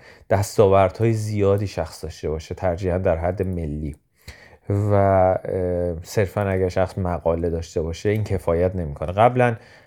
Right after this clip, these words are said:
هر کسی که دکترا بود و مقاله داشت، برای کد تالنت اقدام می‌کرد، بهش می‌دادن. ولی واقعیت اینه که الان اصلاً دیگه به این آسونی نیست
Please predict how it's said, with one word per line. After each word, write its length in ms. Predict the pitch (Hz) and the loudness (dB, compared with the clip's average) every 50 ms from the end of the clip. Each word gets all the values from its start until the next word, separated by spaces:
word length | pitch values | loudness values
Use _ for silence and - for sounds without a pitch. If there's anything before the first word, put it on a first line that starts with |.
| _ | _
هر 120 | - 127 117 | 2 2 4
کسی 280 | - 131 117 - - | 4 2 0 0 0
که 100 | 107 110 104 | -2 -2 -2
دکترا 380 | 101 90 - - 98 95 104 110 | -2 -4 -2 0 2 2 4 2
بود 200 | 110 110 107 104 | 2 0 0 0
و 100 | 101 98 | 0 0
مقاله 440 | 95 90 87 - - 87 85 90 | 0 -2 -2 -2 -2 -2 -2 -2
داشت، 300 | 90 95 104 117 - - _ _ _ _ _ _ _ _ | 0 2 0 0 0 -4 _ _ _ _ _ _ _ _
برای 180 | - 101 101 107 - | 2 4 4 4 2
کد 240 | - 113 107 104 90 | 2 0 0 0 -2
تالنت 440 | - - 95 92 92 90 90 - | -4 -2 -2 -2 -2 -2 -4 -4
اقدام 320 | 92 90 - - 95 95 95 | -6 -6 -2 -2 0 0 0
می‌کرد، 260 | 95 95 - 120 113 | 0 2 4 4 6
بهش 220 | 110 104 107 - | 4 2 2 0
می‌دادن. 360 | 110 95 82 85 87 87 85 87 | -2 -2 0 0 0 2 0 0
ولی 560 | 87 90 95 95 95 101 107 104 101 98 98 | 0 2 2 2 2 2 0 0 0 0 -2
واقعیت 680 | 92 98 95 92 92 90 87 92 95 98 101 101 - | -2 -4 -2 0 2 2 4 4 4 4 4 2 2
اینه 140 | 110 104 101 | -2 -2 -2
که 160 | 98 - 104 | 0 2 4
الان 280 | 92 90 90 90 95 92 | 4 4 4 2 0 0
اصلاً 400 | 87 85 82 - - 104 98 98 | -2 -4 -6 -4 0 0 2 2
دیگه 320 | 98 95 95 87 90 90 | 2 0 -2 -2 0 0
به 100 | 90 90 | 0 0
این 140 | 87 87 90 | 0 -2 -2
آسونی 440 | 92 90 85 - - 87 82 87 90 | -2 -2 -4 -4 -6 -6 -4 -4 -2
نیست 420 | 92 98 107 113 113 - - - | -2 0 0 -2 -2 -4 -10 -20